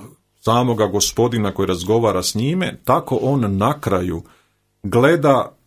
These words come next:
da tako kažem, happy end, to su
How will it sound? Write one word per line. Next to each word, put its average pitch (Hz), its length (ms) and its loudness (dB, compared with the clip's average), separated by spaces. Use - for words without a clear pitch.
da 104 120 -2
tako 110 260 -2
kažem, 107 360 2
happy 101 520 0
end, 160 240 -4
to 110 120 -2
su - 160 -4